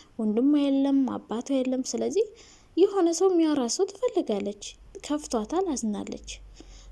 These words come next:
ስለዚህ በዛን ሰዓት የልጅ አብሯት ቢሆን ምንድን ነው ጥፋቱ? እና፣ እ፣ ፉአድ በጣም እየተጋጋጥክ ነው።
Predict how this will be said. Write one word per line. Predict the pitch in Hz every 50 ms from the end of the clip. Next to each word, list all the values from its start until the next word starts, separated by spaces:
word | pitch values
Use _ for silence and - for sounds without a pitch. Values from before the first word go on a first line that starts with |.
| -
ስለዚህ | - - - 233 269 - 466 415 370 330
በዛን | 254 269 247 - 247 240 233
ሰዓት | 240 - 240 247 240
የልጅ | - 220 220 220 214 -
አብሯት | 202 202 208 214 208 214 208
ቢሆን | - 262 311 302 269
ምንድን | 240 233 226 214 214 208
ነው | 196 202 -
ጥፋቱ? | - - - - 190 190 190 202 - 233 - _ - - _ _ - - - - - - -
እና፣ | - 214 233 285 311 - - -
እ፣ | - 202 202 196 190 196 196
ፉአድ | 202 - 208 202 233 277 262 233
በጣም | 208 202 196 - - 220 233 226 208
እየተጋጋጥክ | 196 196 196 196 - 190 185 190 185 190 185 - - - - - 180
ነው። | 202 196 214